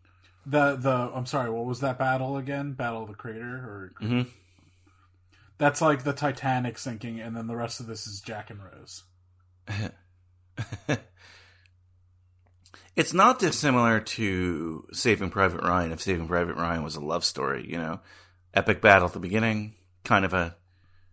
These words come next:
Speaker 2: adventure at the end. Not adventure, but, like, most of it being, you know, just traveling and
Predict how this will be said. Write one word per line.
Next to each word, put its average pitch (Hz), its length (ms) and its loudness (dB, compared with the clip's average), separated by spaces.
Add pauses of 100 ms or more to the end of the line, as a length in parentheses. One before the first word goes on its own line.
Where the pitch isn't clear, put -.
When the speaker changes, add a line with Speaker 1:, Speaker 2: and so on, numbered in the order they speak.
(420)
Speaker 2:
adventure 95 440 0
at 87 80 0
the 90 140 0
end. 95 320 0
Not 113 180 4
adventure, 85 340 -8
but, 80 100 -6
like, 90 140 -2
most 101 240 0
of 95 80 -8
it 95 100 -2
being, 90 300 -2
you 90 80 -2
know, 71 160 -10 (160)
just - 180 -12
traveling 90 500 4
and 82 140 -12